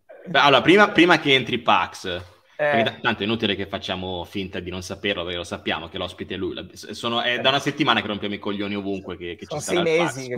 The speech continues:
Speaker 1: quindi
Speaker 2: facendo sta
Speaker 1: inutile
Speaker 2: roba.
Speaker 1: che facciamo tanto i misteriosi. Pri-, prima, eh, però mi sono dimenticato cosa volevo dire.
Speaker 2: Eh.
Speaker 1: Ah, no, sì, aspetta. Pri-, prima che entri il Pax, lo, lo possiamo ringraziare perché ha, ha regalato a tutti noi Summer Hammer.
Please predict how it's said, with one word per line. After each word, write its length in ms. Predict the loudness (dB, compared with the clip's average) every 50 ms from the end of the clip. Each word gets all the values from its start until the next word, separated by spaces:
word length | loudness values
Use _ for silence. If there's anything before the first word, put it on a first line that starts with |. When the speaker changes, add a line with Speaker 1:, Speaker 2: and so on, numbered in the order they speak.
| -4 -4
Speaker 1:
quindi 160 | -4 -4 -6
Speaker 2:
facendo 420 | -8 -10 -10 -10 -10 -10 -10 -10
sta 140 | -6 -2 0
Speaker 1:
inutile 300 | 2 2 4 4 4 2
Speaker 2:
roba. 120 | 2 2
Speaker 1:
che 60 | 0 -2
facciamo 380 | -4 -2 0 0 0 0 0 0
tanto 400 | 0 -2 -2 -2 -4 -4 -4 -4
i 60 | -4
misteriosi. 680 | -4 -6 -6 -4 -4 -4 -2 -4 -6 -8 -10 -14 -20 _ _ -20 -20 -20 -20 -20 _ _ -10
Pri-, 200 | -6 -4 -4 -4 -2
prima, 300 | 0 0 2 2 2 0 0
eh, 120 | -2 -6
però 140 | -6 -8 -10
mi 60 | -8
sono 100 | -6 -6 -6
dimenticato 340 | -6 -6 -6 -6 -6 -6 -6
cosa 140 | -6 -6 -6 -4
volevo 160 | -4 -4 -6
dire. 320 | -6 -8 -10 -12 -14 -18 _ _ _ _ -10
Speaker 2:
Eh. 180 | -8 -8 -8 -8 -10 -4 2
Speaker 1:
Ah, 160 | 2 4 4
no, 180 | 4 2 2 0
sì, 220 | 0 -2 -2 -2
aspetta. 520 | -2 -2 0 0 0 0 0 -4 -6 -6
Pri-, 180 | -4 -4 -4 -2
prima 280 | 2 2 4 4 4 4
che 120 | 2 0
entri 160 | 0 0 -2
il 80 | -2 0
Pax, 460 | 2 2 2 2 -2 -6 -8 -6 -4
lo, 140 | -4 -6 -4 -4
lo 100 | -4 -2
possiamo 360 | 0 -2 0 2 4 4 4
ringraziare 640 | 4 0 0 -2 -2 -4 -2 0 0 2 2 0 -2
perché 360 | -6 -8 -8 -6 -4 -4 -4 -6
ha, 160 | -8 -10 -8 -6
ha 60 | -4
regalato 420 | -4 -2 0 0 0 -2 -2 -4 -6
a 40 |
tutti 260 | -8 -8 -8 -8 -10 -10
noi 460 | -8 -6 -6 -6 -4 -4 -6 -6 -8
Summer 320 | -10 -14 -14 -14 -14 -14
Hammer. 260 | -14 -16 -18 -20 -20